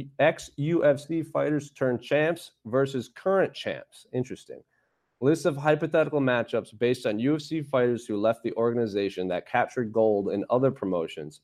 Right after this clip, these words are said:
versus current U F C champs of their division. Heavyweight, Bader versus D C, Phil Davis, former champ, versus John Jones. They were teased before Davis got beat by Ron. I was actually at that fight. Mousasi versus Adesanya, or I guess you could throw Whitaker in there too, obviously.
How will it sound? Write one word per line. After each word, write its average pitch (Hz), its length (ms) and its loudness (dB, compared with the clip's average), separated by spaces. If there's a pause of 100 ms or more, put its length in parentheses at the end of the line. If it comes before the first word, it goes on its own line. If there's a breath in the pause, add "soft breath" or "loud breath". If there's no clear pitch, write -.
versus 107 360 -2
current 165 360 4
U 107 160 4
F 98 60 -4
C 98 120 -8
champs 95 320 -2
of 87 160 -18
their 101 220 2
division. 92 400 -2 (420)
Heavyweight, 110 520 2 (480)
Bader 113 280 4
versus 110 340 0
D 104 200 0
C, 127 420 0 (560)
Phil 117 160 6
Davis, 107 420 2
former 113 300 2
champ, 107 340 0
versus 95 280 -6
John 98 280 0
Jones. 95 300 -4
They 104 100 0
were 107 200 2
teased 101 500 -2 (380)
before 101 320 0
Davis 92 320 -2
got 85 180 -2
beat 92 140 -2
by 87 100 -2
Ron. 82 160 -2
I - 20 2
was 98 120 -4
actually 104 200 -2
at 98 120 -2
that 69 120 -8
fight. 71 220 -8 (440 soft breath)
Mousasi 110 500 2
versus 95 280 -2
Adesanya, 113 800 2
or 95 360 -2
I 87 120 -6
guess 98 280 -4
you - 60 -20
could - 80 -14
throw 80 100 -4
Whitaker 90 280 -2
in 82 80 -6
there 78 140 -4
too, 87 180 -4
obviously. 78 420 -4